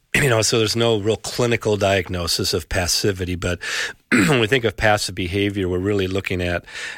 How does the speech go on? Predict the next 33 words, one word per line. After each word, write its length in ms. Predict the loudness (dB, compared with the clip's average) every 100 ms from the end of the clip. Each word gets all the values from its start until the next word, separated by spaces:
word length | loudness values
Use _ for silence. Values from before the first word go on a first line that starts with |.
| -6
the 120 | 0
idea 360 | 0 0 0 0
that 180 | 0 0
we 180 | 0 0
are 240 | 0 -2 0
actually 480 | 0 0 -2 -4 -6 -16 -4
giving 340 | -2 0 -2
up 240 | -2 -4 -6
the 200 | -10 -8
right 680 | -4 -2 0 0 -4 -6 -8
towards 300 | -2 0 0
ourselves. 580 | 0 0 0 0 -4 -8
Does 120 | -4
that 120 | -4
make 140 | -2 -4
sense? 260 | -2 -2
So 140 | -2 -4
passive 420 | 0 0 0 -2
behavior 540 | -4 -2 -2 0 -2
is, 240 | -2 -2 -4 -8 -10 -10 -12 -18 _ -2
you 120 | 0
know, 140 | 2
when 140 | 2 0
some, 480 | 0 0 2 -2 -4
someone 360 | -4 -2 0 0
really 420 | 0 0 0 0
is, 180 | 0 -2
gives 280 | -2 0 0
up 200 | -2 -2
their 160 | -2
own 160 | 0 -2
rights 720 | 0 0 0 -2 -2 -2 -4 -8 -18 -18 -8
and, 640 | -2 0 0 0 0 -2